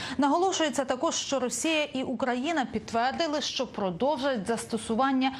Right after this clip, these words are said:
преференційного режиму вільної торгівлі у рамках С Н Д. У п'ятницю ж у силу ввійшли нові санкції Є С та С Ш А щодо Росії.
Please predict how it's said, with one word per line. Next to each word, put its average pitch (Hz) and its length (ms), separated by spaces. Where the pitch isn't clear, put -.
преференційного 277 840
режиму 240 460
вільної 214 460
торгівлі 254 600
у 254 120
рамках 190 520
С 220 240
Н 214 120
Д. 214 220
У 320 100
п'ятницю 240 560
ж - 140
у 247 140
силу 311 420
ввійшли 240 400
нові 254 280
санкції 262 680
Є 269 240
С - 120
та 202 120
С - 180
Ш 277 180
А 254 40
щодо 190 380
Росії. 214 500